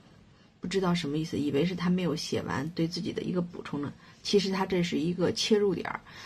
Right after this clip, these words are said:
就是吸引大家来跟他进入讨论这个话题。他最终的目的呢，也是增加自己的一个，这个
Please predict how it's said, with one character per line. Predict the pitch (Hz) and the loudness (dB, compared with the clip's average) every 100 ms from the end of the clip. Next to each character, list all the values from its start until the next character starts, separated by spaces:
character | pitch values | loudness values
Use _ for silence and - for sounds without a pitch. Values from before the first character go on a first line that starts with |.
| - - | -18 -6
就 | 175 | 0
是 | 170 - 143 123 - - | 0 2 0 0 -4 -6
吸 | - - 240 | 0 4 6
引 | 208 - | 6 4
大 | - 117 | 0 -2
家 | - 135 | -2 -2
来 | 131 139 | 0 0
跟 | 175 202 | 4 4
他 | 196 196 190 - - - - | 4 -2 -4 -8 -20 -20 -2
进 | - 180 | 2 4
入 | 156 - | 2 -2
讨 | 117 - - | -6 -4 -2
论 | 156 143 | -2 -2
这 | 160 | -4
个 | - | -6
话 | - - | -6 -8
题。 | - - - - - - - - | -8 -10 -12 -20 -18 -18 -10 4
他 | 233 | 6
最 | 226 262 226 | 6 4 4
终 | 202 | 4
的 | 208 | 2
目 | 175 175 170 | 4 4 4
的 | - | 0
呢， | - - - - | -4 -4 -10 -10
也 | - - | -4 0
是 | - 226 | 2 4
增 | 190 175 | 6 4
加 | 165 156 | 4 0
自 | - | -4
己 | 170 - | -6 -4
的 | 131 | -2
一 | 147 | -2
个， | - 139 131 - - - - | 0 2 0 -4 -14 -20 -16
这 | - | -10
个 | - 135 82 78 | -4 -2 -2 -4